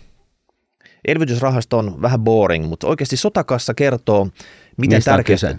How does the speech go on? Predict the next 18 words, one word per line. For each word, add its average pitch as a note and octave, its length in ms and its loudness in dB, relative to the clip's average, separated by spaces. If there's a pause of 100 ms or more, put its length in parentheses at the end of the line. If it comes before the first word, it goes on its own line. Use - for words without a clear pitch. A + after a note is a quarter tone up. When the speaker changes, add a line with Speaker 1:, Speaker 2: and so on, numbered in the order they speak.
Speaker 2:
joo. F#2+ 100 2
Speaker 1:
tärkeästä A2+ 400 0
asiasta G2 380 -2
on E2+ 100 -2
kyse. E2+ 300 -4 (560)
Niin A2 220 -2 (300)
tämmöisen C3 280 -2
tuloutuksen E3+ 600 0
suuruusluokka C#3 640 0
Suomelle G#2+ 560 2 (520)
voisi F3+ 260 2
nyt B2 160 -4
olla A#2 300 2 (760)
alustavasti A#2 720 0
seitsemänkymmentäviisi C#3 760 0
viiva G2+ 180 0
sata A#2+ 320 -2
miljardia. F2 800 -2